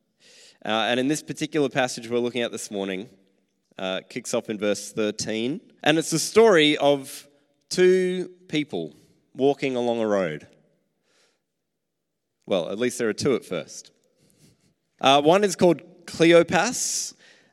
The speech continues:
and he is a, a disciple of Jesus, but not one of the twelve disciples. He's kind of on that next,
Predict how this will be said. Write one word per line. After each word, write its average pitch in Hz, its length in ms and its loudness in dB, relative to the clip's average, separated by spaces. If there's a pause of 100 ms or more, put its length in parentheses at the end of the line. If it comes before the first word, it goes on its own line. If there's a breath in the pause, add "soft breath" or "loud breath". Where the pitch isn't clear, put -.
(140)
and 127 160 0
he 147 720 2
is 131 160 -2
a, 131 160 2
a 131 100 0
disciple 151 560 0
of 143 80 -4
Jesus, 147 480 0
but 127 180 0
not 131 200 2
one 131 160 -2
of 113 100 -6
the 107 60 -8
twelve 120 800 -4
disciples. 127 840 -8
He's 117 140 -18
kind 113 160 -8
of 107 80 -8
on 104 100 -4
that 92 140 -10
next, - 540 -10